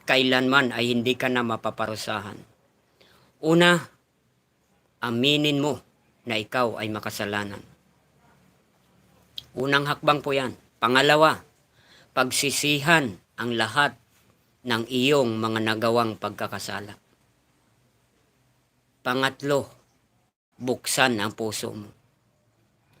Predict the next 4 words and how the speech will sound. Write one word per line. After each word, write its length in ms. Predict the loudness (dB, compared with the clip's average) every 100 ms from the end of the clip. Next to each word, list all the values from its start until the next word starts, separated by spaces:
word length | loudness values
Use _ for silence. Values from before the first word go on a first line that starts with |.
| _
Sampalatayanan 1120 | 0 2 2 0 0 -2 0 4 6 6 2
si 160 | 0 -4
Jesus 400 | -4 -6 -8 -6
Christ. 560 | -6 -6 -8 -14 -18